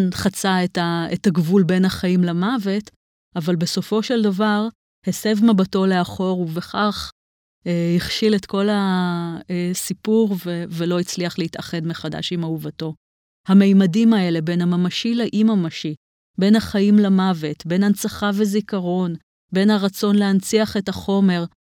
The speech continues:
כל אלה דברים שנמצאים בתוך לב ליבה של האומנות.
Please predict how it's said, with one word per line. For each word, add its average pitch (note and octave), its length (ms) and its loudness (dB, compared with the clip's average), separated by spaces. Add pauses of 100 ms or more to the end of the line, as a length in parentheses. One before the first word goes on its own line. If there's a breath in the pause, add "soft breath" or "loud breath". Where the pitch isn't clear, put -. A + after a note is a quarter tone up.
(280)
כל A3+ 180 2
אלה G#3 200 4
דברים F#3+ 320 0
שנמצאים F3+ 560 -2
בתוך E3+ 400 -6
לב F#3+ 180 2
ליבה D#3+ 280 0
של E3 200 -8
האומנות. D#3 560 -6